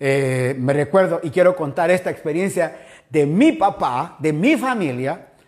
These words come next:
Nosotros nos escapábamos, bueno, mi mamá se escapaba en la noche con nosotros, mi, mi hermano y yo, íbamos a la iglesia el domingo a las seis de la tarde. El último bus que pasaba, en eso nos íbamos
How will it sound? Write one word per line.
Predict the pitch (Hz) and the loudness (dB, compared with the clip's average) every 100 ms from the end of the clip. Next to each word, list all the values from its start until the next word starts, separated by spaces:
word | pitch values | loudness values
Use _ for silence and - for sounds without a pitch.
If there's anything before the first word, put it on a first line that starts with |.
| _ _ | _ _
Nosotros | 139 - 175 190 175 | -10 2 2 4 2
nos | 165 - | 4 0
escapábamos, | - 165 139 190 196 185 165 143 | -2 -4 -2 0 0 -2 -6 -8
bueno, | 143 165 151 | -4 -4 -4
mi | 160 | -4
mamá | 156 170 | -2 -2
se | 170 | -2
escapaba | 165 160 147 170 165 | -2 -2 2 2 2
en | 160 | -2
la | |
noche | 151 202 208 180 160 - _ _ | 0 0 0 -2 -4 -12 _ _
con | - 143 | -4 0
nosotros, | 175 165 214 214 196 190 | 2 2 2 2 0 -2
mi, | 151 123 | -6 -6
mi | 151 | 0
hermano | 151 156 180 175 | 0 0 -2 -2
y | 170 | 2
yo, | 190 202 202 - - | 2 2 -4 -18 -10
íbamos | 147 175 175 170 | 0 2 0 -2
a | 165 | -2
la | 160 | 0
iglesia | 151 208 214 165 | 2 2 2 -4
el | |
domingo | 151 151 196 180 | -2 -4 -2 -2
a | |
las | 160 147 | -2 -2
seis | 208 190 | 0 0
de | 170 | 0
la | 156 156 | -4 0
tarde. | 214 202 175 175 - _ _ _ | 0 0 -4 -6 -14 _ _ _
El | - 160 190 | 2 6 8
último | 302 277 247 214 | 6 4 -2 0
bus | 233 262 | 0 0
que | 240 | -2
pasaba, | 202 180 214 214 208 | -4 -4 -2 -2 -2
en | 180 170 | -2 0
eso | 226 202 | 2 2
nos | 185 165 | 0 2
íbamos | 233 214 202 196 | 2 2 2 -2